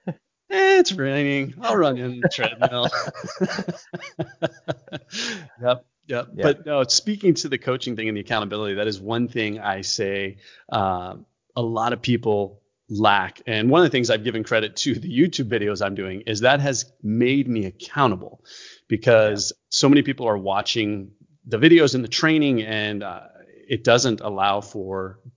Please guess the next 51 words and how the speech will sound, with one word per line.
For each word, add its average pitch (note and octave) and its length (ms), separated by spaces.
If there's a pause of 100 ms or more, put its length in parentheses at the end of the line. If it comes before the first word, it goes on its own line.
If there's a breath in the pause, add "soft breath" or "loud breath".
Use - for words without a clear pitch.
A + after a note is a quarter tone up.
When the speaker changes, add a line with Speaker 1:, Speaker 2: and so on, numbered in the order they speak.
(220)
Speaker 1:
you G#2 120
know, F#2 140
those, F#2+ 340
those G2+ 320
basically A2+ 400
slacking G#2 500
off, A2 340
right? G#2 200
Speaker 2:
Yeah. - 60
Speaker 1:
Because A2 220
I G#2+ 100
know A#2 240
each A2 180
day, B2+ 240
each D#3+ 200
week D3 260
I've A#2+ 140
gotta A#2+ 140
produce A#2 300
this G#2 160
thing. G2 160 (420 loud breath)
And A2 380
a A#2+ 60
coach - 560 (480 loud breath)
works A#2+ 220
very A2+ 220
similar. B2+ 320
I G#2+ 60
think A2+ 120
a G#2+ 60
lot G2 160
of G2 60
people A2+ 240
think, G#2+ 360
"Ah, E3 240
can D3+ 180
I C#3 120
just, - 340
can, C3+ 300
can D3+ 140
you F3 40
just - 140
give C3+ 100
me C3+ 100
your A#2+ 200
marathon A2 420
training G#2+ 400
plan? G#2+ 600
Can, A2+ 280
can A2+ 160
I A2+ 120